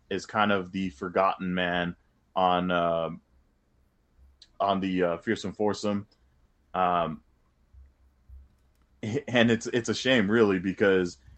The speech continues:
uh, I, I feel like he, he, uh, he shouldn't be forgotten. You know, he has these, the stats to back him up. Um, I know that the sacks weren't, you know, in his favor then because they weren't really a recorded stat.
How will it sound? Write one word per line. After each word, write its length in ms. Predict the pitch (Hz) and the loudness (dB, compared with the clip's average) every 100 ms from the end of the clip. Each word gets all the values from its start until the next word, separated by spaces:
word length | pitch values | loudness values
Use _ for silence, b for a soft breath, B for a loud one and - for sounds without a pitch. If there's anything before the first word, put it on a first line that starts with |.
| - | -10
uh, 480 | - 92 87 87 85 - | -2 2 2 2 0 0
I, 120 | 107 - | -2 2
I 80 | 107 | 0
feel 240 | - 123 | 2 2
like 360 | 110 101 95 - _ - - _ _ _ _ _ _ - | 4 4 2 -4 _ -20 -20 _ _ _ _ _ _ -20
he, 460 | - 117 113 110 - | -8 0 2 2 -2
he, 420 | 110 117 107 104 | -2 2 2 2
uh, 200 | 95 92 | 2 2
he 160 | 92 110 | 0 -4
shouldn't 320 | 135 151 110 | -2 -2 0
be 100 | 87 | -2
forgotten. 480 | - 73 69 - - - | -6 -10 -10 -12 -18 -12
You 100 | 85 | -6
know, 160 | 82 95 | -2 0
he 100 | 101 | 2
has 300 | 104 104 - | 2 2 -2
these, 300 | 104 92 - 101 | -6 -6 -10 -6
the 140 | 98 | -4
stats 440 | 90 - 92 95 - | -4 -4 -6 -6 -8
to 100 | 95 | -6
back 300 | 92 98 - | -2 -4 -2
him 120 | 92 | 0
up. 280 | 104 104 b b b - | 0 0 b b b -4
Um, 280 | 90 87 85 | -2 0 -2
I 80 | 95 | -2
know 240 | 101 101 | 0 2
that 280 | 101 95 - | 2 0 -2
the 80 | - | -6
sacks 460 | - 95 95 - | -2 0 -2 -4
weren't, 380 | 95 101 95 95 - - | -4 -2 -2 -4 -12 -10
you 120 | 104 98 | -4 0
know, 360 | 92 87 87 | 0 0 -2
in 160 | 76 101 | -2 -2
his 160 | 92 | -4
favor 440 | - 98 95 98 95 | -2 0 0 0 0
then 240 | 98 98 | 0 0
because 280 | 92 87 85 | -2 -2 -4
they 80 | 87 | -2
weren't 200 | 90 80 | -2 -2
really 380 | 90 87 85 85 _ _ - | 0 0 -4 -8 _ _ -6
a 60 | 90 | -4
recorded 480 | 87 - 95 87 | -2 0 0 0
stat. 380 | - - 101 107 | -4 -4 -2 -2